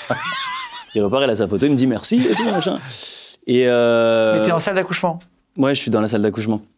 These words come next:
Speaker 2: Et il se dit pas qu'il y a personne, euh, pas un médecin qui lui dit peut-être que c'est pas le moment, euh, non ?
Speaker 1: Euh, bah, ils étaient trop concentrés à, à essayer de faire respirer, euh, mon fils.
Speaker 2: Putain, elle est folle, cette anecdote.
Speaker 1: Ouais, c'est un truc qui m'a marqué.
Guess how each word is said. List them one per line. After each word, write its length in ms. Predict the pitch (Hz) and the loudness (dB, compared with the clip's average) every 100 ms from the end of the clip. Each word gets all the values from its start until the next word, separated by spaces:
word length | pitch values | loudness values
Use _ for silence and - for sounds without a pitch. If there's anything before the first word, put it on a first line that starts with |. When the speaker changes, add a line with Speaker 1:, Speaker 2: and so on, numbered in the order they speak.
| _ - | _ -2
Speaker 2:
Et 80 | 165 | 0
il 80 | 147 | 0
se 80 | |
dit 120 | 143 160 | 0 2
pas 240 | 196 214 | 2 0
qu'il 140 | 190 160 | 2 2
y 60 | |
a 60 | 147 | 2
personne, 400 | 180 160 196 190 | 2 2 2 2
euh, 260 | 160 151 147 | 2 0 0
pas 200 | 165 160 | 0 2
un 80 | |
médecin 360 | 160 160 - 196 | 2 0 0 -2
qui 140 | - | -2
lui 120 | 143 143 | -2 -2
dit 120 | 156 | -2
peut-être 220 | 151 139 | -2 -4
que 80 | 131 | -4
c'est 160 | - | -4
pas 120 | 131 131 | -2 0
le 40 | |
moment, 480 | 135 143 175 185 170 | 0 2 2 2 2
euh, 220 | 139 131 | 0 0
non ? 180 | 139 175 - _ _ _ _ - 175 | -2 -6 -10 _ _ _ _ -10 -2
Speaker 1:
Euh, 840 | 139 135 127 131 127 123 123 120 | 2 2 2 2 2 2 2 2
bah, 220 | 113 127 | 2 2
ils 120 | 131 139 | 2 2
étaient 160 | 147 | -2
trop 200 | 139 175 | -2 -2
concentrés 600 | 165 156 156 139 - 160 | 0 0 0 -2 0 2
à, 640 | 147 131 123 117 110 104 - _ _ _ | 4 4 4 2 2 0 -4 _ _ _
à 100 | 107 | 0
essayer 240 | 110 123 117 | 0 2 2
de 160 | 117 | 2
faire 200 | 113 120 | 2 0
respirer, 520 | 117 117 - 117 120 120 | 0 -2 -2 0 2 4
euh, 140 | 107 | 2
mon 160 | 104 104 | 0 0
fils. 400 | 104 98 - - _ _ | -2 -4 -8 -14 _ _
Speaker 2:
Putain, 140 | - 139 - | -4 -2 -2
elle 120 | 107 | 0
est 80 | 110 | -2
folle, 260 | - 185 185 | 0 0 2
cette 160 | 143 | 0
anecdote. 560 | 139 135 135 135 127 - _ - | 0 0 0 0 -2 -8 _ -4
Speaker 1:
Ouais, 340 | 107 113 110 131 | 0 2 0 -2
c'est 180 | - 107 | -2 0
un 140 | 104 | 0
truc 180 | - 120 | -4 -2
qui 100 | 110 | 0
m'a 120 | 104 | 0
marqué. 540 | 104 - 117 110 104 | 0 -2 -2 0 -4